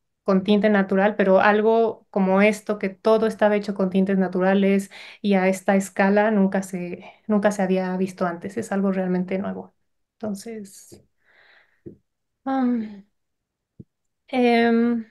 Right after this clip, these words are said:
Et c'est, hum, et c'était quelque chose qui était bien reçu dans le monde du cinéma, de faire, euh, cette, euh,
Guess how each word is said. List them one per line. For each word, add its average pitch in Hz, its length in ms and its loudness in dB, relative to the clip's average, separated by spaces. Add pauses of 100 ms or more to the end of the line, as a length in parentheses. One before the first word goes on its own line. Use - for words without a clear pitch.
(560)
Et 240 60 -2
c'est, 233 280 -4 (800)
hum, 233 460 -4 (180)
et 247 80 -4
c'était 247 240 -4
quelque 254 240 -2
chose 262 240 -4
qui 247 140 -4
était 220 240 2
bien 226 540 2
reçu 233 640 -2 (120)
dans 240 120 2
le 226 80 2
monde 233 220 2
du 240 120 -4
cinéma, 247 520 -4 (140)
de 233 80 -6
faire, 226 240 -2
euh, 226 360 0 (760)
cette, 220 440 -4
euh, 214 760 -2